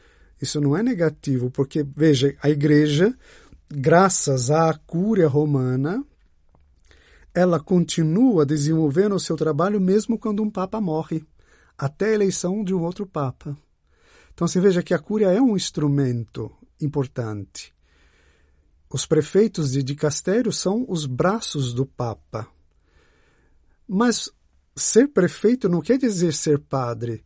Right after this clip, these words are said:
não quer dizer ser bispo, não quer dizer ser cardeal, não é? Eu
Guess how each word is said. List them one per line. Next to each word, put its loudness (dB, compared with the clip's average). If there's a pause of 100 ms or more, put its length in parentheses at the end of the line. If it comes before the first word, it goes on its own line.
(400)
não -2
quer 0
dizer 2
ser -2
bispo, -4
não 2
quer -4
dizer -4
ser -4 (180)
cardeal, -4 (880)
não -8
é? -8 (480)
Eu 2